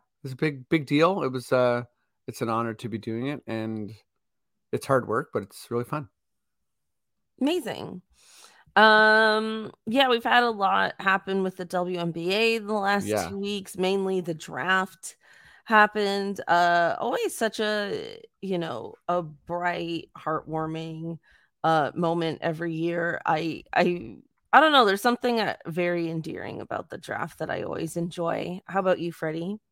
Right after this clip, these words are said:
Speaker 1: Yeah, big time. Well, uh, sorry, let me first just shout out, uh, Chelsea Late, uh, for doing such a, an incredible
Speaker 2: <laughs>
Speaker 1: job. Uh, it was amazing listening to you two and, like, yeah, watching this podcast from af-, or listening to this podcast from afar.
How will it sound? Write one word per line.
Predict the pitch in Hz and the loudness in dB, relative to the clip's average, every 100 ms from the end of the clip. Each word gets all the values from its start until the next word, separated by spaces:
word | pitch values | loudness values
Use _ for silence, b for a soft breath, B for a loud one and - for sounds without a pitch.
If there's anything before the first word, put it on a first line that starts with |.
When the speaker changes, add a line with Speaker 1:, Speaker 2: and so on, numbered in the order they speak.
| _ _ _ _ 202 | _ _ _ _ 8
Speaker 1:
Yeah, | 247 | 10
big | - 240 - | 8 4 6
time. | 180 139 151 | 4 6 8
Well, | 165 170 | 8 8
uh, | |
sorry, | 170 165 | 6 4
let | 151 196 | 6 4
me | 330 | 2
first | - 190 - | 2 0 0
just | 190 - | -6 -4
shout | - 143 139 | 2 4 4
out, | 135 127 - | 2 0 -2
uh, | 131 123 117 110 107 - | -2 0 -2 -4 -8 -4
Chelsea | 147 139 135 | 0 0 0
Late, | 120 107 - _ _ 113 | -2 -2 -6 _ _ -4
uh, | 113 113 | -4 -4
for | 127 | -8
doing | 123 127 | -6 -6
such | 120 135 - | -4 -6 -4
a, | 139 123 | -6 -6
an | 123 | -10
incredible | 117 - 127 113 117 | -8 -4 -4 -4 -6
Speaker 2:
<laughs> | |
Speaker 1:
job. | 113 107 107 104 - | -4 -4 -4 -8 -12
Uh, | - 110 110 117 | -8 -6 -6 -4
it | |
was | 131 123 | -4 -2
amazing | 131 127 120 117 113 113 107 _ _ _ _ | -4 -4 -6 -8 -10 -10 -14 _ _ _ _
listening | 123 131 135 123 | -6 -4 -6 -8
to | - | -8
you | 113 | -8
two | - 113 110 | -6 -6 -6
and, | 104 95 | -8 -10
like, | 90 87 - _ | -10 -12 -14 _
yeah, | 110 90 | -8 -6
watching | 92 101 - 98 | -6 -8 -8 -10
this | 92 - - _ b b b b b b _ | -10 -14 -20 _ b b b b b b _
podcast | 143 135 - 131 - | 4 4 4 -2 -2
from | - 143 131 | -4 0 0
af-, | 120 113 - | -2 -4 -2
or | 123 120 | 0 0
listening | 131 135 | -2 -4
to | 120 | -6
this | 104 | -4
podcast | 127 113 117 - | -4 -4 -6 -2
from | - 117 | 0 0
afar. | 107 - 107 117 143 | -2 0 4 6 4